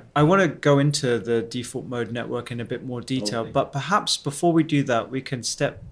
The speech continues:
Speaker 1: back slightly and actually talk about what we mean by a psychedelic. Uh,
Speaker 2: Yes.
Speaker 1: what psychedelics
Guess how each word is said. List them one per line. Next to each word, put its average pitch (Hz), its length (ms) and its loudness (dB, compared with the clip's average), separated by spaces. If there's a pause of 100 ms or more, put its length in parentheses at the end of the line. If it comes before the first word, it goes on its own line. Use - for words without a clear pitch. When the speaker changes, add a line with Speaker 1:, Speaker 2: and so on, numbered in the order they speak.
Speaker 1:
back 139 340 -2
slightly 117 580 -2
and 117 120 -6
actually 123 300 -4
talk 143 320 -4
about 113 420 0
what 135 240 -4
we 131 140 -6
mean 131 420 0
by 113 440 -2 (120)
a 123 60 -12
psychedelic. 120 840 -2 (640)
Uh, 123 280 0
Speaker 2:
Yes. 131 140 -8
Speaker 1:
what 143 220 2
psychedelics - 880 -2